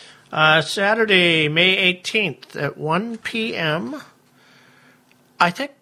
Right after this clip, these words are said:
this is sort of like an annual event now. It's the rum class at Serafina and Cicchetti.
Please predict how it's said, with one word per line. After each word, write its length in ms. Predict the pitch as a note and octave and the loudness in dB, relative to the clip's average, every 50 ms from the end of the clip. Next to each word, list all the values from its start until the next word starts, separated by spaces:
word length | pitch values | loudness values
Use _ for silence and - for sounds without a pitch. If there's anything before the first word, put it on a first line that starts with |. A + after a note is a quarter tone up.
| _ _ | _ _
this 200 | - G3 F3+ - | -6 -6 -4 -4
is 120 | D3+ - | -4 -4
sort 240 | - - F#3 F#3 F3+ | -4 -2 -2 0 0
of 100 | D#3 C#3 | 0 0
like 220 | - D3+ C#3 - D3 | -2 -2 -2 -2 -4
an 100 | B2+ C#3 | -6 -6
annual 580 | - D#3 D3+ D#3 D#3 D#3 D#3+ D#3 D3 C#3+ C#3 | -6 -2 0 0 0 0 0 -2 -2 -2 -2
event 400 | C3+ B2+ B2 B2 B2+ B2+ C#3+ - - | -2 -4 -4 -4 -6 -6 -6 -6 -6
now. 300 | C3+ C3 A#2+ A2 G#2+ A2 | -6 -6 -6 -6 -8 -8
It's 200 | A2 - - - | -8 -8 -8 -4
the 140 | - C3 | -4 -6
rum 420 | B2+ B2+ B2 C#3+ F#3+ A#3+ C#4+ C4+ A#3 | -4 -2 2 2 2 2 2 -4 -8
class 500 | - - C#3+ B2+ A#2 B2+ C#3+ C#3+ D3 D3 | -4 -4 -2 -2 -2 -2 -2 -2 -2 -4
at 140 | C#3+ D3 C#3 | -4 -4 -6
Serafina 580 | - - G3+ G#3+ A#3 A3 - - G3 F#3+ F#3 | -6 -4 -4 -4 -6 -6 -8 -6 -6 -6 -6
and 240 | F#3 - - D3+ C#3+ | -6 -6 -6 -4 -2
Cicchetti. 680 | - - - D3 - - - - G3+ F#3+ - - - | -4 -4 -4 -6 -12 -16 -12 -10 -8 -8 -8 -10 -16